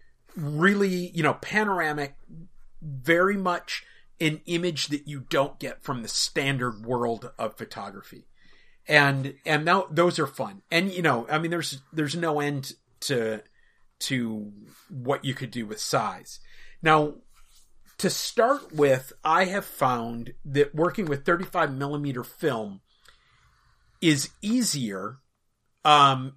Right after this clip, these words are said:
simply because of the film transport. You take two film cassettes, an empty one with the tail hanging out, and a full one that's the supply, and you tape 'em together and just reel 'em, reel 'em together, reel,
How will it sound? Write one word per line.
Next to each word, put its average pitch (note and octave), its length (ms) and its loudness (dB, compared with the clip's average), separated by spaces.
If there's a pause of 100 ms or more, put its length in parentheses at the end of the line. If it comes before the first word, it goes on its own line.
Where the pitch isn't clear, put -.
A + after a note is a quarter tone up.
(120)
simply A3 420 0
because F#3 280 -2
of E3 80 -6
the C3 60 -8
film D3 300 -4
transport. C3 600 -4 (380)
You C#3+ 120 -2
take D#3 380 -2
two A3 260 0
film F3+ 380 -2
cassettes, - 760 -2 (360)
an D3 140 2
empty E3+ 300 0
one E3 220 -2
with D3 120 -6
the C#3+ 80 -12
tail C#3+ 300 0
hanging C3+ 340 -4
out, A2+ 280 -4 (540)
and C3 500 2 (120)
a B2+ 80 0
full F#3 320 4
one C#3+ 340 0
that's C3 220 -8
the B2+ 100 -10
supply, C3 800 0
and C3 160 -2
you B2 80 -6
tape E3+ 260 -6
'em E3+ 120 -8
together C3+ 360 -2
and A#2 120 -6
just C3 180 -8
reel C#3 300 -4
'em, C3+ 200 -4 (460)
reel F3 260 0
'em F3 120 -2
together, B2+ 420 -2
reel, E3+ 380 0